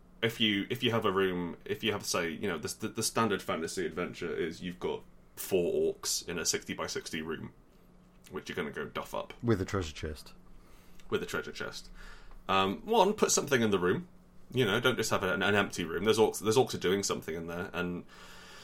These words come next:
Speaker 1: quite aside from being a better storyteller, it means that your orcs and your enemies are, your N P Cs are anchored in the world, and it makes more sense and feels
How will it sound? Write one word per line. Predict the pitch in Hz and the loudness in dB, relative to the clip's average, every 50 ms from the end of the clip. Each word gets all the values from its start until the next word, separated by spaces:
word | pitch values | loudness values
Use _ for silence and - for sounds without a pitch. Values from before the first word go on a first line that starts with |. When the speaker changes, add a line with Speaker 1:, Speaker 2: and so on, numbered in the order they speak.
| - - - - - - - - - - | -18 -18 -18 -20 -20 -20 -20 -20 -20 -8
Speaker 1:
quite | - 117 120 113 | 2 4 4 4
aside | 110 - 120 110 107 - | 6 6 4 4 4 4
from | - 110 101 | 0 -4 0
being | 90 104 98 98 | 2 2 2 2
a | 95 | 2
better | 90 104 95 95 | 2 2 0 2
storyteller, | - - - 104 104 101 98 92 - - 90 90 92 95 | 0 0 2 2 4 4 4 2 0 0 0 0 0 0
it | 87 95 | 0 0
means | 98 95 92 92 | 0 0 0 -2
that | - - | -6 -2
your | - 98 95 92 92 | 0 2 2 4 4
orcs | 92 87 - - - - | 2 2 0 -2 -4 -2
and | 92 90 | -2 0
your | 92 92 92 | 0 2 2
enemies | 90 90 90 90 90 90 87 - | 2 0 0 -2 -4 -2 -2 -2
are, | - 90 87 87 | -2 0 -2 -2
your | 85 69 90 95 | -2 0 2 2
N | 98 95 | 2 2
P | 110 101 | 2 -2
Cs | - - 95 92 92 87 | -2 -2 -2 -2 -4 -4
are | - 87 92 90 90 87 87 87 87 82 - - - - - - | -2 -2 0 0 0 0 -2 -2 -4 -6 -8 -12 -14 -12 -4 4
anchored | 95 107 120 113 - - 113 92 | 6 6 6 6 4 0 2 2
in | 98 92 92 | 2 2 2
the | 90 90 | 0 2
world, | 85 98 98 95 95 87 98 | 4 4 4 4 4 2 0
and | 92 73 | -2 -2
it | |
makes | 95 101 - - | -2 -2 -2 -2
more | 104 95 92 - | -2 -2 0 0
sense | - 98 95 82 - - | 0 0 0 0 -2 -4
and | 95 92 | -6 -8
feels | - - 101 95 95 90 85 85 80 - | -4 -4 -2 0 0 0 -2 -4 -8 -10